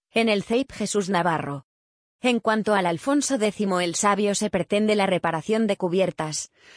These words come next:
instalación de programadores de riego, renovación de corcheras, colocación de ventiladores, adecuación de patios y reparación del forjado sanitario de aseos. Ambas actuaciones por un montante de ochenta y dos mil euros y ciento veintiocho mil euros respectivamente.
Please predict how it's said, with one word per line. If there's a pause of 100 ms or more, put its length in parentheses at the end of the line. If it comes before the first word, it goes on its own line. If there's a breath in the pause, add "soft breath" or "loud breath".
(140 loud breath)
instalación
de
programadores
de
riego, (500 loud breath)
renovación
de
corcheras, (140)
colocación
de
ventiladores, (520 soft breath)
adecuación
de
patios
y
reparación
del
forjado
sanitario
de
aseos. (1000 loud breath)
Ambas
actuaciones
por
un
montante
de
ochenta
y
dos
mil
euros
y
ciento
veintiocho
mil
euros
respectivamente.